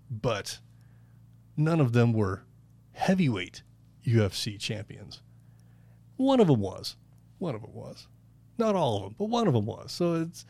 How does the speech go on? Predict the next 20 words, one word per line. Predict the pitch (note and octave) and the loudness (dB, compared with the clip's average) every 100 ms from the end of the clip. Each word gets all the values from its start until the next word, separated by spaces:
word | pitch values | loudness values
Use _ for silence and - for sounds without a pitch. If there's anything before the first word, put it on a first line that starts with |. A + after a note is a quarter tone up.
| - - - - | -20 -20 -8 2
that | A#3 A3+ | 2 4
person, | G3 F3 E3+ | 2 0 0
that | E3+ F#3+ - - - | 0 0 -4 -8 -2
particular | E3 C#3+ - B2+ A#2+ A2+ - _ _ - - | 0 0 -2 -2 -2 -4 -8 _ _ -20 -10
superstar, | - C3 A2+ - G#2+ C3 E3 | -6 -2 -2 0 0 0 0
has | F3 F#3 | 2 2
also | F#3+ G3+ - E3 G#2+ - - - - - | 0 -2 2 2 2 -4 -18 -20 -20 -16
apparent-, | C#3+ D3+ D3 C#3+ B2 - | -4 0 2 0 -8 -18
apparently | - D3 D3 C3+ | -2 0 2 0
been, | B2 B2 B2 A#2+ B2 | 0 0 0 0 0
uh, | B2 A2+ A2+ G#2+ - - - - - _ - - - - - | 0 0 0 -4 -12 -20 -20 -20 -20 _ -20 -20 -20 -20 -18
um, | - - G2+ F2+ G2+ - - _ _ - | -14 -12 -14 -14 -18 -20 -20 _ _ -4
taken | - D#3 D#3 | -2 0 0
off | C#3 C#3 | 0 0
of | A#2 | -2
all | - B2+ A#2+ | -4 -2 -4
future | - - D#3 C#3 - B2 G#2 F#2+ - - - - - - _ - | -6 -2 -2 0 2 2 2 -2 -10 -20 -20 -20 -20 -20 _ -4
events | B2+ G#2+ A#2 A#2 A2 - | -2 2 2 2 0 -6
and | C3 A2 | -6 -6
storylines. | G2+ - A2 A2 G2+ G2+ G#2+ G#2+ - | -6 -6 -4 -2 -4 -8 -12 -10 -10